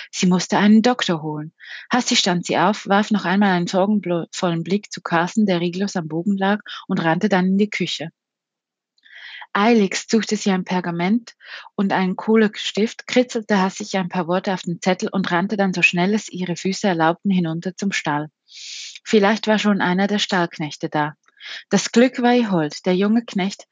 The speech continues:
der Sohn von Pächter Welby, Walter, war bereits am Stall zugange. „Walter, Gott sei Dank bist du hier.“ Walter lächelte ihr zu.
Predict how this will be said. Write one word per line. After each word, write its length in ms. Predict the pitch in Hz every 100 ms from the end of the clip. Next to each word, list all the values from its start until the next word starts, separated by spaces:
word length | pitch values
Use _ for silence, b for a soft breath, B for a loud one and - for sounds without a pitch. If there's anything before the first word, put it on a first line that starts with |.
| b
der 80 | 180
Sohn 260 | - 190 202
von 200 | - 165
Pächter 360 | 175 156 165
Welby, 560 | 151 156 156 170 214 233 B B B _
Walter, 500 | 160 160 - 220 220 -
war 180 | 180
bereits 340 | 175 190 190 190
am 100 | 208
Stall 300 | - 165 151
zugange. 540 | - - 147 151 156 - _ _ _ _ _ _ _ _ _ _ - _
„Walter, 400 | 196 233 247 214
Gott 220 | - 226
sei 100 | 214
Dank 220 | 208 220
bist 200 | 208 208 185
du 40 |
hier.“ 260 | 170 175 160 B B B B _
Walter 400 | 180 180 202 240
lächelte 480 | 220 185 - 175 214
ihr 140 | 220
zu. 280 | - 180 160